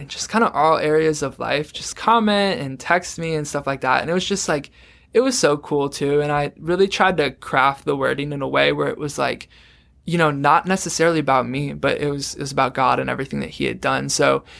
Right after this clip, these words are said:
it was cool to even, like I said earlier, like, have unbelieving friends comment and just be able to read it.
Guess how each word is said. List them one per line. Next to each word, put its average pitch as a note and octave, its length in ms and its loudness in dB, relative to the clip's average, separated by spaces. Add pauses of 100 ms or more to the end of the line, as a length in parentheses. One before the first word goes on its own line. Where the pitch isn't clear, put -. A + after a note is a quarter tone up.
(140)
it D#3 80 2
was E3+ 180 0
cool D#3 300 4
to D#3+ 140 0
even, C#3 440 -2
like C#3+ 220 -4
I C#3+ 60 2
said C3+ 200 -4
earlier, C#3 460 0
like, C3+ 220 0
have C#3+ 340 2
unbelieving D#3+ 640 2
friends D#3+ 440 0
comment D#3+ 680 2
and C3+ 120 -6
just C3+ 240 -8
be B2 100 -2
able C#3 160 -2
to C3 80 -2
read A#2+ 280 -2
it. B2 320 2